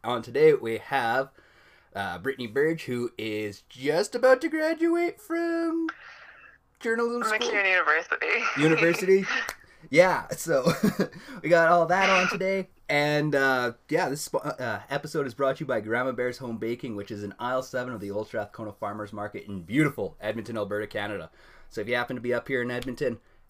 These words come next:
Speaker 1: get on over to Grandma Bear's, get yourself a butter tart, get some cookies. Uh, she won't be back in the market till the ninth,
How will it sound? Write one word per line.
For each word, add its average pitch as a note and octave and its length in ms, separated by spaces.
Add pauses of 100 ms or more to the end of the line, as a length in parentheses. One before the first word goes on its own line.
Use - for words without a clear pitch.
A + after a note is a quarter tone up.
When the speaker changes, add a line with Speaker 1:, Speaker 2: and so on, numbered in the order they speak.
(440)
Speaker 1:
get A2+ 160
on A2+ 240
over A2 240
to A2+ 160
Grandma G#2 260
Bear's, G2+ 260
get G#2 120
yourself G2 280
a F2 40
butter F#2 280
tart, F#2+ 300
get G2+ 160
some F#2 120
cookies. F2+ 580
Uh, F#2 200
she E3 180
won't D#3+ 180
be D3 60
back C3+ 260
in D3 60
the B2+ 60
market B2 280
till A#2 120
the G#2 80
ninth, C3+ 500